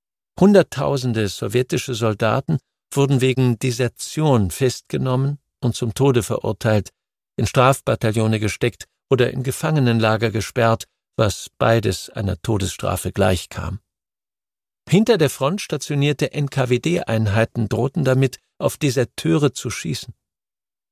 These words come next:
Viele Soldaten hielten es für weniger riskant, auf die deutschen Linien vorzurücken, als beim Rückzug den Waffen des N K W D vor die Mündung zu laufen. Wer aus der Hand des Feindes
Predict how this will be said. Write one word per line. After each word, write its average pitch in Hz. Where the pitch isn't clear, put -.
Viele 226
Soldaten 175
hielten 180
es 170
für 131
weniger 190
riskant, 156
auf 135
die 131
deutschen 139
Linien 131
vorzurücken, 131
als -
beim 120
Rückzug 143
den 117
Waffen 117
des 107
N 120
K 110
W 110
D 120
vor 104
die 98
Mündung 101
zu -
laufen. -
Wer 123
aus 127
der 113
Hand 139
des 113
Feindes 151